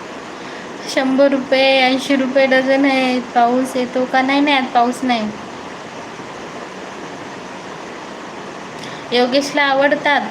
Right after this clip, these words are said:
पण लय महाग आहेत, आम्ही घेऊ शकत नाही एवढं महाग.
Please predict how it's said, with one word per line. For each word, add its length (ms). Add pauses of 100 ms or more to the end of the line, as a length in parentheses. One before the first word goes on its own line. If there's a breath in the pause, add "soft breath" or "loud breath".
(280)
पण 80
लय 160
महाग 300
आहेत, 200
आम्ही 200
घेऊ 320
शकत 280
नाही 120
एवढं 200
महाग. 340